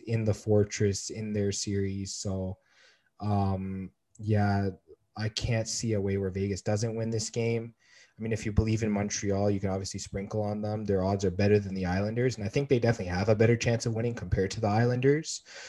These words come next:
So definitely it's worth a sprinkle, but at the end of the day, I just still see Vegas taking game one,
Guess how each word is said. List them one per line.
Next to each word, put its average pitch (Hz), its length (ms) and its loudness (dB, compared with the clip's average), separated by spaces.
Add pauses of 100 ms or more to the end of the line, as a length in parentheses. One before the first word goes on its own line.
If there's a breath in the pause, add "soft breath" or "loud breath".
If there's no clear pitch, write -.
So - 100 -14
definitely 107 540 4
it's 85 300 -4
worth 104 260 6
a 113 60 6
sprinkle, 139 560 6
but 110 160 4
at 101 80 2
the 101 100 -2
end 101 140 2
of 98 60 4
the 95 80 0
day, 98 180 4
I 90 100 2
just 92 260 -2
still 101 220 0
see 92 240 -4
Vegas 87 380 -4
taking 92 360 -8
game 87 300 -8
one, 87 260 -6